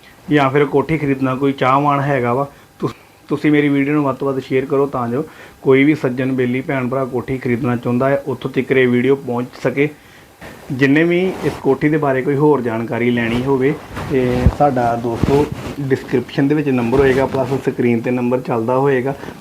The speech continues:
ਤੁਸੀਂ ਸਾਨੂੰ ਕੰਟੈਕਟ ਕਰ ਸਕਦੇ ਹੋ। ਜੇਕਰ ਆਪਾਂ ਤੁਹਾਡਾ ਫੋਨ ਨਹੀਂ ਰਿਸੀਵ ਕਰ ਪਾਉਂਦੇ, ਸਾਨੂੰ WhatsApp 'ਤੇ ਇੱਕ ਮੈਸੇਜ ਕਰ ਦਿਓ,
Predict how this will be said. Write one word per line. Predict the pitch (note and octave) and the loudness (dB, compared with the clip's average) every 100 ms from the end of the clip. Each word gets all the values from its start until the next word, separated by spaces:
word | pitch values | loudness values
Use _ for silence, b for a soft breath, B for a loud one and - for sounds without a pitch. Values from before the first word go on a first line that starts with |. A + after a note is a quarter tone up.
| - | -12
ਤੁਸੀਂ | - C3+ | -2 -2
ਸਾਨੂੰ | C3 C#3+ C3+ | 0 0 0
ਕੰਟੈਕਟ | B2 B2 A2+ B2 C#3+ | 0 -2 -2 -4 -2
ਕਰ | C3+ A#2 | -2 -2
ਸਕਦੇ | B2+ B2 B2+ | -2 0 2
ਹੋ। | C#3 C#3+ - | 2 0 -6
ਜੇਕਰ | C3 B2+ A#2+ C#3 | 0 2 4 2
ਆਪਾਂ | C#3 - C3 | 0 0 0
ਤੁਹਾਡਾ | B2+ C#3 B2+ | 0 0 0
ਫੋਨ | B2+ B2 B2 B B B - | -2 -2 -4 B B B -6
ਨਹੀਂ | B2 B2 D3+ | 0 4 4
ਰਿਸੀਵ | D#3 D3+ C3 C3 | 2 2 -2 0
ਕਰ | B2+ B2 | -2 -2
ਪਾਉਂਦੇ, | C3+ A#2+ C3+ | -2 -2 -4
ਸਾਨੂੰ | C3+ C3+ C3 | -2 -4 -2
WhatsApp | C3 A#2+ - B2 | -6 -4 -4 0
'ਤੇ | D3 | 0
ਇੱਕ | B2+ | 0
ਮੈਸੇਜ | C3 A2+ - B2 | 0 -2 0 0
ਕਰ | B2+ A#2 | 2 0
ਦਿਓ, | A#2+ | 0